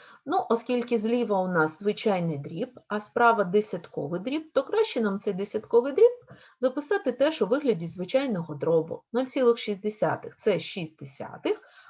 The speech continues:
або ще можна скоротити, і отримуємо вісімнадцять дода-, поділити на вісімнадцять додати ікс,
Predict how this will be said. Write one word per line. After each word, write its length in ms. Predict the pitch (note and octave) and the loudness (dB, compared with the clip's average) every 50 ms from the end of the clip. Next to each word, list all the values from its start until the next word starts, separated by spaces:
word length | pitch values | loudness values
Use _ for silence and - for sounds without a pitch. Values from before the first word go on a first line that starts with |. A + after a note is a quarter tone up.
| - _ _ | -20 _ _
або 720 | - C#4 D4 D4 B3 G#3 F#3+ G#3+ B3 B3+ A#3+ G#3 F3 D3+ D#3 | 4 4 6 4 4 0 -2 0 2 4 6 6 6 4 4
ще 260 | - - - F#3+ F3+ | 2 -4 -6 -6 -4
можна 500 | F#3 F#3 F3+ E3+ D#3 D#3 - - C#3 C3 | -4 -2 -2 0 -2 -2 -4 -6 -10 -10
скоротити, 1120 | - - - - G#3+ G3 F3 D3 - B2 - _ D#3+ D#3 D#3 F#3+ B3 C#4+ - - G#4 G#4+ G#4+ _ _ _ _ _ _ G#3 - _ _ - | -10 -10 -4 -2 0 0 0 -2 -4 -8 -10 _ -10 -6 -4 -4 -4 -4 -4 -4 -4 -4 -4 _ _ _ _ _ _ -20 -20 _ _ -4
і 200 | C#4 B3+ - - - | -4 -4 -4 -4 -4
отримуємо 1000 | G#3+ G#3 G#3 - - G#3 G#3+ G#3+ G3+ F#3 E3 D#3+ D3+ D3 C#3+ C#3 D3 D3+ C#3+ | -4 -4 -4 -4 0 2 2 2 2 0 -2 -4 -4 -6 -6 -6 -6 -6 -6
вісімнадцять 1080 | D#3+ E3+ F#3+ G#3+ - - - A3+ A3+ A3 G#3+ G#3+ F#3+ D#3+ D3 C#3 - - - - C#3+ D#3 | -6 -6 -6 -8 -6 -2 0 0 2 2 2 2 2 0 0 -4 -8 -12 -12 -12 -8 -6
дода-, 540 | E3 F3 G3+ F#3+ F#3 F3+ D#3+ C#3+ B2+ - - _ _ _ _ | -4 -2 0 2 4 4 4 2 0 -4 -8 _ _ _ _
поділити 640 | - G#3+ G#3+ F#3+ A3 A#3 G#3 G3+ F3+ D#3 - - D3+ | 4 4 4 4 2 2 2 2 0 -2 -4 -4 -4
на 140 | D#3 E3 | -4 -4
вісімнадцять 840 | E3+ F#3 F#3 - - F#3+ F#3 F#3 F3+ E3 D#3 C3+ C3+ - - - D3 | -4 -4 -6 -8 -8 -8 -6 -4 -2 -2 -4 -4 -6 -10 -14 -12 -6
додати 540 | - D#3 D#3 D3+ - - - - - - - _ | -2 -2 -2 -2 -4 -8 -10 -10 -14 -16 -8 _
ікс, 380 | D4+ F4+ G#4 - - - - | -2 -2 -2 -4 -8 -18 -20